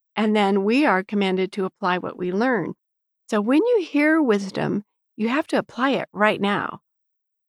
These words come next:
And then your heart will grow in understanding. We are to cry out for discernment. We're to pray, ask God, "Please make this clear to me. Help me to understand."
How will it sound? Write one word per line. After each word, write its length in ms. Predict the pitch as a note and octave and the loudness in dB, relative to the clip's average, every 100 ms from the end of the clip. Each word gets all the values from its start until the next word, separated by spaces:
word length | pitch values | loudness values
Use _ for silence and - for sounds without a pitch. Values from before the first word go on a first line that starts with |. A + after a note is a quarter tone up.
| _ _ | _ _
And 280 | A3 A#3+ G#3+ | 0 0 -2
then 500 | F3+ F3+ A3 C#4+ E4 | -8 -4 4 6 8
your 160 | C4 F#3+ | 6 4
heart 240 | G3 F#3 | 2 2
will 140 | F3+ F#3 | 0 -2
grow 320 | F#3+ F3 E3+ | 0 0 0
in 160 | E3 D#3+ | 0 0
understanding. 800 | C#3+ D3+ - C4 E4 C#4+ D3 - _ _ _ _ _ _ - | 0 -2 -4 2 2 2 0 -10 _ _ _ _ _ _ -2
We 160 | G3 | 2
are 100 | G#3 | 2
to 160 | G#3 G3+ | 0 -2
cry 420 | - - C4+ D4+ | -4 0 2 6
out 200 | D4 C4 - | 4 4 0
for 100 | A#3 | -2
discernment. 600 | A3 - B3+ C#4 C#3+ - _ _ _ _ _ _ _ | -2 -2 -2 0 -2 -8 _ _ _ _ _ _ _
We're 140 | A#3+ A#3+ | -2 -2
to 80 | |
pray, 420 | - - C#4+ D#4 - | -2 -2 0 2 0
ask 220 | A#3 C4+ | -2 -4
God, 300 | - B3+ G#3 | -2 -2 -2
"Please 440 | - - D4 D4 - | -6 -2 0 2 0
make 180 | A#3 - | -4 -4
this 180 | G#3 | -12
clear 320 | - B3+ C4+ B3 | -10 -2 -2 0
to 80 | |
me. 280 | G#3 D3+ G3+ - _ _ | -2 -2 -6 -12 _ _
Help 160 | D4 C#4+ | -2 2
me 140 | D4+ | 2
to 140 | C4+ - | 2 0
understand." 880 | A3+ G#3 G#3 - A3 G3+ - - | -2 -2 -4 -4 -4 -2 -4 -8